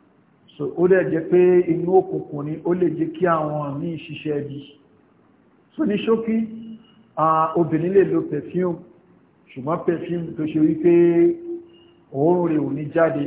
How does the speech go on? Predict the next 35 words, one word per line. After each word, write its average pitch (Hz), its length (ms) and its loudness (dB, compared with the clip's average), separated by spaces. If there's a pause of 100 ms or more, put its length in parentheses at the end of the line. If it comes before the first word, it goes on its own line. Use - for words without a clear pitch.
(140)
ìyẹn 143 180 -8
tó 160 100 -6
bá 170 160 -2
ń 156 100 -10
jáde. 165 280 2
Ṣùgbọ́n 175 240 -4
tó 214 60 0
bá 214 80 2
pẹ́ 214 180 0
nínú 196 220 -2
ilé 190 260 8
rẹ̀ 170 200 0
ni, 180 200 -4 (1040)
ó 160 100 4
lè 180 140 4 (100)
lo 160 120 -2
perfume 165 680 -4
tí 175 140 -4
ó 170 140 2
ń 170 80 -4
ra 151 260 -2
jáde, 156 300 0 (880)
ìyẹn 143 260 -6 (120)
tí, 170 640 -4 (360)
ah, 139 600 0
fún 165 100 -4
ọkọ 156 400 0
rẹ̀, - 160 -6 (600)
ó 151 80 -4
lè 165 120 -2
lo 151 180 -4 (100)
perfume 151 420 -8
tó 160 80 -4
ń 156 140 -2
ra 143 160 -6